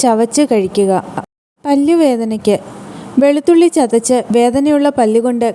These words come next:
കടിച്ചു പിടിക്കുക. തലവേദനയ്ക്ക് ഒരു സ്പൂൺ കടുകും ഒരല്ലി വെളുത്തുള്ളിയും ചേർത്തരച്ച് ഉപ്പുനീരിൽ ചാലിച്ച് പുരട്ടുക.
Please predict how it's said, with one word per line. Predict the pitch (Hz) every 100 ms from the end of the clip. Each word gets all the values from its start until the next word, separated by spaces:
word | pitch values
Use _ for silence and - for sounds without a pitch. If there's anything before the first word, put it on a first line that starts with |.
| 226
കടിച്ചു | 220 220 -
പിടിക്കുക. | 254 208 196 202 190 - - - - _ _ _ _
തലവേദനയ്ക്ക് | 277 277 294 294 285 269 247 208 196 - - - - - 277
ഒരു | 285 339
സ്പൂൺ | - 339 339
കടുകും | 262 220 220 233 226 233
ഒരല്ലി | 233 269 247 254
വെളുത്തുള്ളിയും | 220 214 214 254 262 262 269
ചേർത്തരച്ച് | 240 208 208 233 214 214 220 208 208
ഉപ്പുനീരിൽ | 208 262 262 254 262 254
ചാലിച്ച് | 233 196 196 - 220
പുരട്ടുക. | 185 190 196 190 180